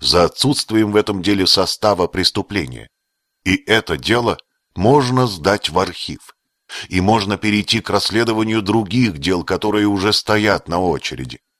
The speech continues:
И снова блуждать в потёмках, путаться в лабиринтах фактов и человеческих отношений, спотыкаться и всё-таки идти вперёд, ошибаться,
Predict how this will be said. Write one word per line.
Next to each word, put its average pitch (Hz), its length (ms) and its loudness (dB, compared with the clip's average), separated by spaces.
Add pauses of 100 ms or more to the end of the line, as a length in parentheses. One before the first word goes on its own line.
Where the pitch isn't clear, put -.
(300)
И 95 100 0
снова 139 420 6
блуждать 123 520 2
в - 100 -8
потёмках, 85 800 -6 (300)
путаться 135 500 0
в 107 60 -2
лабиринтах 120 680 0
фактов 113 640 -4
и 101 100 -4
человеческих 110 800 0
отношений, 92 880 -4 (180)
спотыкаться - 1040 -4 (140)
и 104 140 0
всё-таки 101 640 0
идти 113 340 0
вперёд, 110 800 0
ошибаться, 90 800 0